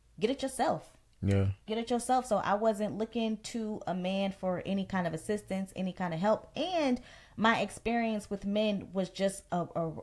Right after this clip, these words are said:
Speaker 1: it was just a repetition of failed expectations. So there was no way that I was going to give anybody, voluntarily give them any room to, like,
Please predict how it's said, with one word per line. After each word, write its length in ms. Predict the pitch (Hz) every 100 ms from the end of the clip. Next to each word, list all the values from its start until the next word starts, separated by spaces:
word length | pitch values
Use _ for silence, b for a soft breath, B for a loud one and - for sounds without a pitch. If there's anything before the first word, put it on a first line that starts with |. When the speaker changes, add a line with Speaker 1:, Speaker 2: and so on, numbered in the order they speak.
| - -
Speaker 1:
it 80 | 208
was 140 | 202
just 200 | 202 202 -
a 40 |
repetition 480 | 185 190 - 226 185
of 100 | 170
failed 240 | - - -
expectations. 760 | 190 - 165 - 226 - 190
So 140 | 175
there 140 | 170 180
was 160 | 165
no 160 | 175 180
way 240 | 165 185
that 160 | 185 175
I 80 | 170
was 140 | 170
going 220 | 175 170 160
to 80 |
give 200 | 165 165 160
anybody, 680 | 180 208 196 160 160 151 151 b b b b b _ 160 156
voluntarily 1000 | 202 220 214 180 - 247 254 202 180 160 156
give 340 | 196 214 190 175
them 460 | 185 175 170 170 - b b -
any 320 | 226 226 190
room 640 | 165 185 226 208 180 165 160 - _ - -
to, 160 | 208
like, 560 | 180 175 170 165 -